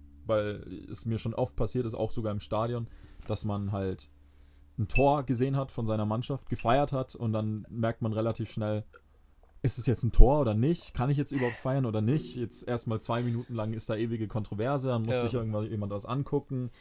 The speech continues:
Speaker 1: und im Endeffekt entscheidet dann halt, ähm, durch Zeitlupen und durch minimales Abseits, so im großen Zeh im Abseits oder was auch immer. Da gibt's ja tausende Beispiele für.
Speaker 2: Ja.
Speaker 1: Und das finde ich kacke, aber man muss sich ja irgendwo auch den Regeln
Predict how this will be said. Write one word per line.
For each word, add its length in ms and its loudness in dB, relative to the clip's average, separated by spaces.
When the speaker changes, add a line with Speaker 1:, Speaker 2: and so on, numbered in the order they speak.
Speaker 1:
und 80 -2
im 80 0
Endeffekt 420 -2
entscheidet 440 -4
dann 160 -4
halt, 280 -6
ähm, 320 -4
durch 540 -6
Zeitlupen 720 -4
und 140 -2
durch 200 -6
minimales 540 0
Abseits, 380 -4
so 100 -6
im 320 -8
großen 340 2
Zeh 160 0
im 120 0
Abseits 420 -4
oder 160 -2
was 140 -6
auch 120 -8
immer. 140 -2
Da 60 -2
gibt's 200 -2
ja 120 2
tausende 480 4
Beispiele 560 0
für. 180 -2
Speaker 2:
Ja. 200 2
Speaker 1:
Und 100 -6
das 120 -2
finde 180 -2
ich 160 -8
kacke, 500 -4
aber 560 0
man 180 4
muss 160 6
sich 140 0
ja 100 2
irgendwo 420 0
auch 320 -2
den 240 -2
Regeln 600 -2